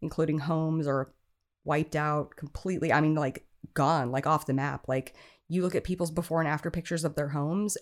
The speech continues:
and you can't even tell that there was a structure there. It's crazy. So there is a, um,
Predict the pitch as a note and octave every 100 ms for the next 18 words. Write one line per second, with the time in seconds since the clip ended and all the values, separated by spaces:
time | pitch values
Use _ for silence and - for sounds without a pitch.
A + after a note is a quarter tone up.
0 | _ - D3+ D#3 D#3+ D#3+ G#3 F3+ E3+ E3+
1 | D#3 D3 D3 C3+ C3 D#3 D#3+ C#3+ C#3 B2
2 | - - D#3+ D3+ C#3+ C3+ D#3 _ _ _
3 | _ _ _ _ _ _ _ _ _ _
4 | - - - F3+ F3+ F3+ F3 E3+ F#3+ G3
5 | G#3 - G3 F3+ - - F#3 F3+ F3+ F3+
6 | F3 - F3 E3+ E3 D#3+ -